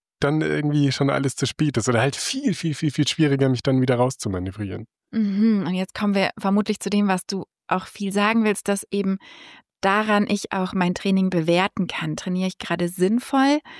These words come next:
Speaker 2: oder nicht so sinnvoll?
Speaker 1: Ja, kann
Speaker 2: Ja?
Speaker 1: man,
Speaker 2: Also,
Speaker 1: genau.
Speaker 2: weil ich kann, äh, zum Beispiel auch sagen, „Hey, ich bewege mich doch schon total viel, ich hab einen Hund, ich gehe jeden Tag mit dem spazieren.“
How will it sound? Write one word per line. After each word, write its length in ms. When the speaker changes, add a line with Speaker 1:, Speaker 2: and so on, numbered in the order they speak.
Speaker 2:
oder 200
nicht 180
so 140
sinnvoll? 640
Speaker 1:
Ja, 140
kann 140
Speaker 2:
Ja? 80
Speaker 1:
man, 140
Speaker 2:
Also, 180
Speaker 1:
genau. 100
Speaker 2:
weil 100
ich 120
kann, 320
äh, 240
zum 120
Beispiel 300
auch 80
sagen, 300
„Hey, 340
ich 320
bewege 300
mich 100
doch 140
schon 160
total 360
viel, 280
ich 100
hab 120
einen 120
Hund, 300
ich 100
gehe 140
jeden 240
Tag 200
mit 140
dem 120
spazieren.“ 600